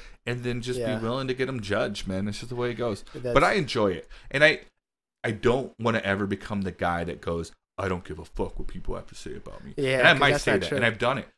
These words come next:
Speaker 1: But I care, bro. I
Speaker 2: Yeah,
Speaker 1: care.
Speaker 2: I think everybody does. That, that's
Speaker 1: I care a
Speaker 2: never
Speaker 1: lot,
Speaker 2: true, man.
Speaker 1: but I do care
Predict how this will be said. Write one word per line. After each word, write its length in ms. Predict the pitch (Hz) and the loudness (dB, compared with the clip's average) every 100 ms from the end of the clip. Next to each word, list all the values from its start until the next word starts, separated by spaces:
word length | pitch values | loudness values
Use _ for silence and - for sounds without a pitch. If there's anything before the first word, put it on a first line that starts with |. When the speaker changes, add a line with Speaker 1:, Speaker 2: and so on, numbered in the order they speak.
| _ | _
Speaker 1:
But 120 | 175 | 0
I 80 | 202 | 2
care, 440 | 196 - 220 220 139 | 0 -2 2 2 4
bro. 220 | 123 147 | 4 6
I 100 | 165 | 4
Speaker 2:
Yeah, 160 | 165 | 2
Speaker 1:
care. 240 | 185 170 104 - | 2 2 0 0
Speaker 2:
I 60 | 214 | 0
think 160 | 339 185 | 4 2
everybody 420 | 247 185 113 107 | 2 2 0 0
does. 200 | 113 120 | 0 0
That, 220 | 151 147 | 0 4
that's 220 | 185 185 143 139 | 2 2 -4 -10
Speaker 1:
I 60 | |
care 180 | - 208 | -2 4
a 40 | |
Speaker 2:
never 180 | 190 190 185 | 6 6 4
Speaker 1:
lot, 120 | 123 | 2
Speaker 2:
true, 240 | - 127 | -2 -4
man. 240 | 110 107 107 | -2 -4 4
Speaker 1:
but 100 | 165 | 4
I 80 | 139 | 4
do 220 | 170 196 | 2 -2
care 520 | - 185 170 165 | 0 -2 0 -2